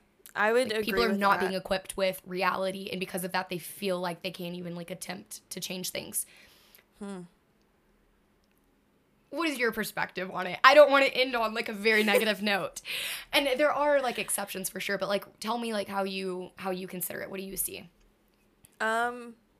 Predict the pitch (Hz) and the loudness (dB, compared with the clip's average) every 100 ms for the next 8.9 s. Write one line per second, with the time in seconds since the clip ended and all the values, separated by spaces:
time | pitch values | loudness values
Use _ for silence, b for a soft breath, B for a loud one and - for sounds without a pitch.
0 | _ _ _ _ b b b b - 269 | _ _ _ _ b b b b 2 2
1 | 370 - 269 269 262 226 214 208 202 196 | 2 -2 -2 -2 -4 -6 -4 -2 0 -2
2 | - _ _ _ _ _ _ _ _ _ | -4 _ _ _ _ _ _ _ _ _
3 | - 208 220 - 220 220 208 - _ - | -10 -6 -4 -2 -2 -2 -4 -14 _ -4
4 | 226 220 208 202 202 _ _ _ _ _ | -2 -2 -6 -8 -10 _ _ _ _ _
5 | _ _ _ _ _ - 247 285 302 247 | _ _ _ _ _ -10 -8 -6 -8 -6
6 | 240 233 220 208 - 220 208 190 196 214 | -6 -4 -6 -8 -10 -8 -6 -6 -6 -6
7 | - 220 214 262 - 254 233 208 175 170 | -4 -6 -4 -8 -8 -6 -4 -4 -4 -8
8 | 196 - 247 254 269 277 294 302 | -6 -6 -8 -10 -10 -10 -12 -14